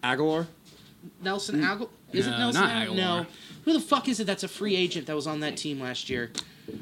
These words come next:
Speaker 2: Um, that's floating around.
Speaker 1: Jordan Matthews?
Speaker 2: Nope. Son of a bitch.
Speaker 3: Um, Mike Wallace?
Speaker 2: Nope.
Speaker 3: No. Wait, hold on. Sorry. That was
Speaker 2: It's okay.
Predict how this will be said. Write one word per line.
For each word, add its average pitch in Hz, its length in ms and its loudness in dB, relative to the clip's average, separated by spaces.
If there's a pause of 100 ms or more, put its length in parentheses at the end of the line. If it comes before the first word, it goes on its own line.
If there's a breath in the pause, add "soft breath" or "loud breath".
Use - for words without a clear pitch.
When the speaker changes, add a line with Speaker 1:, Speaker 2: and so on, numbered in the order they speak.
(760 loud breath)
Speaker 2:
Um, 127 580 0
that's 143 240 0
floating 131 380 -2
around. 123 400 -4 (120)
Speaker 1:
Jordan 143 260 4
Matthews? 160 560 0 (200)
Speaker 2:
Nope. 190 420 2 (720)
Son 226 300 0
of 170 100 0
a 139 60 -8 (160)
bitch. - 480 2 (640 loud breath)
Speaker 3:
Um, 165 960 6
Mike - 220 2
Wallace? 262 540 4
Speaker 2:
Nope. 208 300 -4
Speaker 3:
No. 113 320 -4 (160)
Wait, 107 140 -10
hold 110 160 -8
on. 101 240 -12
Sorry. 104 320 -10 (140)
That 113 140 -8
was 107 120 -8
Speaker 2:
It's - 80 -4
okay. 147 380 -4